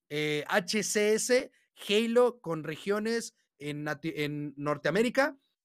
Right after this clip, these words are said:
México, Europa y si no me equivoco, no sé si hay de Asia también, pero un formato muy chingón.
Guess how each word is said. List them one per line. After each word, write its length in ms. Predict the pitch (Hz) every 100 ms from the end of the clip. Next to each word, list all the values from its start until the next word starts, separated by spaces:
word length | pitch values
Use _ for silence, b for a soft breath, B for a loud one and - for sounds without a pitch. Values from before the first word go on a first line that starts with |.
| _
México, 1000 | - 135 139 165 214 220 233 - 269 277 b b _
Europa 800 | - 151 147 180 214 - 254 269 -
y 120 | -
si 180 | 139 -
no 120 | 147
me 120 | 185 233
equivoco, 800 | 233 156 151 165 - 226 262 _ _ _ _ _ _
no 200 | 139 170
sé 140 | 180 220
si 160 | 226
hay 160 | 220 233
de 140 | 208
Asia 400 | 160 175 - 139
también, 380 | 120 113 110 104
pero 460 | - 202 254 269 - _ _ _ _ _
un 160 | - -
formato 600 | 156 147 170 190 202 165
muy 320 | 143 165 180
chingón. 760 | 175 139 131 143 214 262 269